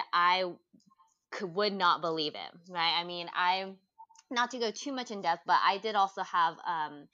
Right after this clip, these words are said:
binge eating disorder. And so I would just, like, starve myself.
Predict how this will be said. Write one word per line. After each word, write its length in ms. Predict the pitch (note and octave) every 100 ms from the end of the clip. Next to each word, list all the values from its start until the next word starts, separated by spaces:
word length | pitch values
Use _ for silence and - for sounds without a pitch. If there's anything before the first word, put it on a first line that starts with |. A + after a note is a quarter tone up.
| _ _ _
binge 220 | A#3 C4 A#3+
eating 380 | F3 F3 D#3+
disorder. 560 | D#3 D3 D3 C3 C3+ E3 - - -
And 160 | F3
so 180 | E3+ F3+ E3
I 160 | E3 G#3+
would 240 | A#3+ F3
just, 260 | D#3+ D3+ -
like, 300 | D3+ B2 -
starve 440 | - - E3 G#3
myself. 580 | A3+ G#3+ A3 G#3 G3 G3+